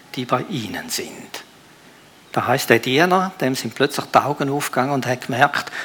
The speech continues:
dass nicht nur feindliche Heere um die Stadt herum sind, sondern die himmlischen Heerscharen rund um die Stadt herum sind. Und da fällt mir so an dem Bild, oder? Also das ist eine Kollision vom Denken. Und das kann man so gut auf unser eigenes Leben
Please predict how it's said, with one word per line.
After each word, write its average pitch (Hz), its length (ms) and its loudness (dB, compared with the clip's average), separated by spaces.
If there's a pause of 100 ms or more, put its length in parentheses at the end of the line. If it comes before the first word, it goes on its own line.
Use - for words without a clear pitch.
(100)
dass - 160 2
nicht 127 180 2
nur 127 80 2
feindliche 123 500 2
Heere 120 280 -2
um 147 100 -6
die 135 140 -6
Stadt - 360 0
herum 127 160 -2
sind, 135 280 -4
sondern 110 340 -4 (240)
die 123 80 6
himmlischen 120 520 2
Heerscharen 110 760 -2 (340)
rund 147 260 0
um 131 100 0
die 131 100 0
Stadt - 360 -4
herum 120 220 -4
sind. 110 260 -8
Und 104 140 -10
da - 160 -4 (140)
fällt - 280 0
mir 123 80 -4
so 117 140 0
an 113 80 0
dem 110 160 -4
Bild, 127 300 -2
oder? 139 200 0 (760)
Also 113 180 6
das 113 160 2
ist - 200 -4 (120)
eine - 140 6
Kollision 135 720 6
vom 220 200 0
Denken. - 520 -2 (1120)
Und 123 160 6 (160)
das 127 220 6
kann 135 160 10
man 135 100 4
so 165 240 6
gut 208 400 4
auf 139 100 2
unser 123 300 2
eigenes 131 380 6
Leben 185 320 2